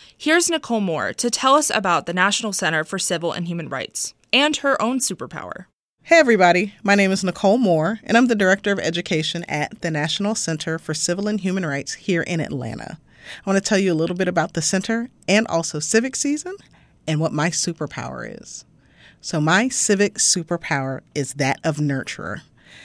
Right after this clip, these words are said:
Speaker 2: And that means that I'm crucial for sustaining the marathon of change. I need to know if people need to be fed. I got them. Does somebody need that cheering on? I am there.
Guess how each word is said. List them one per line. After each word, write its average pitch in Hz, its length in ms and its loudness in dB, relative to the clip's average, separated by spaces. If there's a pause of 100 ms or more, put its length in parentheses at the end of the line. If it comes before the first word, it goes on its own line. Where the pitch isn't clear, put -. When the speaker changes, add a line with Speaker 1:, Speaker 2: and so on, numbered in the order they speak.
(220)
Speaker 2:
And 208 120 4
that 214 80 6
means 233 180 8
that 214 100 6
I'm 226 140 8
crucial 220 680 0
for - 180 -2
sustaining 196 540 2
the 180 80 0
marathon 160 560 2
of 131 120 -6
change. - 680 -4 (300)
I 143 80 0
need 170 220 2
to - 80 -2
know 170 140 2
if 165 100 -8
people 190 260 -2
need 190 180 2
to 180 60 -6
be 202 120 2
fed. 190 520 0
I 127 140 -6
got 151 340 0
them. 139 340 -2 (760)
Does 170 120 0
somebody 240 380 6
need 226 280 6
that 208 200 4
cheering 208 440 4
on? 208 360 4 (360)
I 196 200 6
am 165 240 6 (120)
there. 135 580 -4